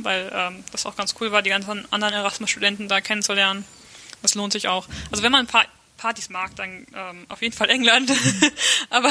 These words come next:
wenn's einem nicht so ist, äh, man muss da auch nicht unbedingt mitmachen. Also die mögen dich auch, wenn du nicht mitkommst. <laughs>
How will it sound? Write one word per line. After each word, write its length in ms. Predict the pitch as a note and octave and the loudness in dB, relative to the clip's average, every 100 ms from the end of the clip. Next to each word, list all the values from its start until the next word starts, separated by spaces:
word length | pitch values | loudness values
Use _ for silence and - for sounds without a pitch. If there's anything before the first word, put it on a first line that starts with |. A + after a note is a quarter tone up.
| C4+ | 4
wenn's 260 | C#4 C#4 A3+ | 4 4 2
einem 160 | G#3+ | -2
nicht 140 | A3 - | -2 -2
so 80 | G#3 | -2
ist, 200 | G#3+ - - - - - | -4 -8 -16 -16 -14 -2
äh, 200 | G3+ F#3+ | 0 0
man 240 | G3 G3 | -4 -6
muss 180 | G3 G3 | -6 -4
da 120 | G3+ | -2
auch 120 | F#3+ | -2
nicht 200 | F#3+ F3+ | -4 -6
unbedingt 360 | G3 F#3 F3 E3+ | -6 -6 -8 -12
mitmachen. 480 | F3+ F3 F3 F3+ F3+ _ - - - | -16 -14 -14 -14 -18 _ -20 -14 -2
Also 220 | F#3+ F#3+ | -2 0
die 180 | G#3 G3+ | -4 -4
mögen 380 | - A#3+ C#4 | 0 4 4
dich 140 | B3 - | 4 4
auch, 120 | G3 | 2
wenn 80 | G3+ | 2
du 80 | F#3 | -2
nicht 160 | F#3 - | -4 -6
mitkommst. 560 | G3 - G3+ A#3 - | -6 -2 0 2 4
<laughs> 100 | C4 | 2